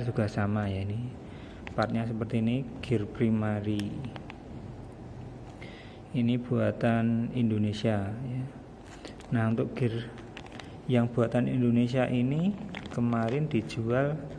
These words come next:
dengan harga, eh, sekitar sembilan puluh ribu rupiah.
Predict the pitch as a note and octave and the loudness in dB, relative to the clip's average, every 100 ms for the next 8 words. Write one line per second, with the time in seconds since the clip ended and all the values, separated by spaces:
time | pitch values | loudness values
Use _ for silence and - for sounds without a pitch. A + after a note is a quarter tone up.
0 | - - - - A2+ G#2+ G#2 G2+ G2 - | -12 -12 -6 -2 0 2 2 0 -4 -2
1 | - B2+ C#3 D3 - - - - - - | 4 4 4 0 -4 -10 -12 -14 -16 -16
2 | - - - - - A#2+ A2 A2 A2 G#2+ | -16 -16 -16 -16 -2 2 4 4 2 2
3 | B2 A#2 B2 A#2+ G#2+ A2 A#2+ B2 A#2 A#2 | 0 2 2 4 4 4 4 2 2 2
4 | A2+ A2+ A#2 G#2+ | 2 2 4 2